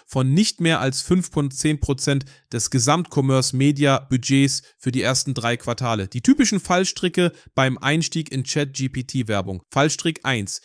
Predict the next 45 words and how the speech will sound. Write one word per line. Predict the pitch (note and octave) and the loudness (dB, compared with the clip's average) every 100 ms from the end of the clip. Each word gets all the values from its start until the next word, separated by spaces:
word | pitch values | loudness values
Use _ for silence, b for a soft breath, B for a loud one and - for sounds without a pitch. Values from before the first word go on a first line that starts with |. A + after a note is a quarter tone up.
| b - | b -8
Den | A2+ | -6
Pilot | B2 B2+ G3+ A#3 | 0 4 4 2
mit | C#3+ | -4
einem | - B2+ B2+ | -4 -4 -2
offenen | F3+ A3 A3+ G#3 | -2 0 0 -2
Kanal | F3+ E3 D#3 D#3 b b | -2 0 0 0 b b
verwechseln. | - B2 C3+ D#3+ - F3 b b - | -4 -2 0 0 0 0 b b -6
Der | A#2+ | -4
Chat | A#2+ D#3 C3+ | 0 0 0
G | C#3+ | -4
P | C#3 | -4
T | C3 G3+ - | -2 -2 0
Ads-Pilot | D3+ - D3 D3 C#3+ | -4 -4 0 0 0
ist | C3+ - | -4 -6
aktuell | C3 - A2+ A#2+ | -6 -2 0 2
nicht | C3+ A3+ - - | 4 4 2 -4
offen | E3 E3+ | -2 -2
für | - D3 | -2 0
alle | C#3+ D3+ | 2 2
Werbetreibenden. | C3 C3 C3 - B2 B2+ C3 C3 B | 2 2 0 -2 -2 0 -2 -2 B
Nur | B2+ E3+ C#4+ - | 2 6 6 4
ausgewählte | F#3 - E3+ D#3+ D#3 C#3+ | 0 0 0 0 0 -2
Brands | C#3 C#3+ - | 0 0 -2
und | B2 G#2+ | -6 -2
Retail-Partner | E3+ G3+ F#3 D#3+ D3 D3 C3+ | -2 0 0 0 -2 -2 -4
erhalten | G#2 A#2+ B2 A2+ | -2 -2 -4 -4
Zugang | - F#3 G#3 G#3 G3+ B B | -4 -2 2 2 2 B B
und | - C#3 | -2 2
selbst | B2+ C3+ - | 2 0 0
innerhalb | - A#3 G#3 F3 | 0 2 4 2
von | - C#3+ C3+ | 0 -4 0
Partnernetzwerken | D3 - D#3 C#3+ C#3 C#3 C3+ C#3 A2+ | -2 0 -2 -2 0 0 0 -2 -4
wie | A2 | -2
Target | D3 D#3+ D#3 C3+ | 0 0 0 0
Roundel | C3 C3+ C3+ | 0 0 0
gilt | A2 C3+ C#3+ | 2 2 2
das | B2+ A2 | -2 0
nur | B2+ B2+ | -2 -2
für | G2 | -2
eine | G2+ G#2+ G2+ | -2 -4 -2
Handvoll | D3 E3+ - C3 | -2 -2 -2 -2
von | - A2+ | -2 -4
Vendors | A2 A2 A2 A2 | -2 -2 0 -2
in | - A#2+ | -4 -4
gezielten | A2+ - G#2+ | -4 -2 -4